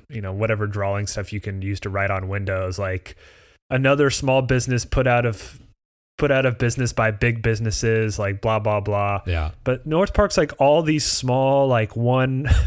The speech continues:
Speaker 1: <laughs> one location business. <laughs>
Speaker 2: What, what kind of business was it?
Speaker 1: It was just a restaurant. I think it was, like, a vegan or vegetarian rasturant. But the, the restaurant that's there now that my wife and I have gone to many times since it's opened is, like, this very small Mexican <laughs> restaurant now that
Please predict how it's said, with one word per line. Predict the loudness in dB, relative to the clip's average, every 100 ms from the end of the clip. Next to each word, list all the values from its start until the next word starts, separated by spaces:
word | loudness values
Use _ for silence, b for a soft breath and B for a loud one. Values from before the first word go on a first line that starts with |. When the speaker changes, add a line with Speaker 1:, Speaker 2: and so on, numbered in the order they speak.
| 2 -2
Speaker 1:
<laughs> | -12 -20 -20
one | -2 0 4
location | 2 4 4 4 0 0
business. | 0 2 0 0 -6
<laughs> | -8 -2
Speaker 2:
What, | 0 0 0
what | -2
kind | 0 -2
of | 0
business | 0 0 0
was | 0 0
it? | -2 0
Speaker 1:
It | 0
was | 0
just | 0 0
a | 2
restaurant. | 4 2 2 2 2
I |
think | 0 -2
it | 0
was, | 0 2
like, | 2 2
a | 2 2 0 0
vegan | 0 0 0 0
or | 2
vegetarian | 0 -2 -2 0 0 2
rasturant. | 0 0 0 -2 -2
But | 0
the, | 0 0
the | -2 2
restaurant | 2 2 -2 0
that's | -2 -2 -12 -2
there | 0 2
now | 2 2 2
that | 2 0 -4 -20 _ _
my | -2
wife | 2 0
and | 2
I | 0
have | 2
gone | 2 0
to | -2 -2
many | 0 0
times | -2 -2 -2
since | -4 -6
it's | -2
opened | -4 -2 -2
is, | 0 0
like, | -2
this | -2 -2
very | 0 2 0
small | 0 0 0
Mexican | 0 -2 0 0 0 0
<laughs> |
restaurant | 0 -2 0 -2 -2
now | -2 0 0
that | 2 0